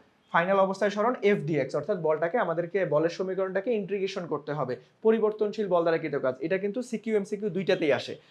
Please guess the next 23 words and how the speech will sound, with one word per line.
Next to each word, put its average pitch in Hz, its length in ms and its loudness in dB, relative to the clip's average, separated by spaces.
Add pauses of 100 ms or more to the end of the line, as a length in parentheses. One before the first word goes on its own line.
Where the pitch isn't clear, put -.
(140)
So 220 60 6
এইটা 226 200 6
ভালো 165 200 6
মতো 160 160 2
দেখতে 135 260 0
হবে। 110 220 0 (240)
So 220 80 8
আমরা 226 140 10
তারপরে 262 500 10
যদি 233 200 0
যাই 165 160 8
যে, 180 80 6
ভাইয়া, 208 220 8
আনত 214 320 2
তল, 226 400 4 (1000)
আনত 214 240 2
তলের 226 340 2
কৃত 226 180 -2
কাজ, 180 340 2
এইটা 269 600 4
খুবই 262 360 2
গুরুত্বপূর্ণ 208 540 2
একটা, 165 360 2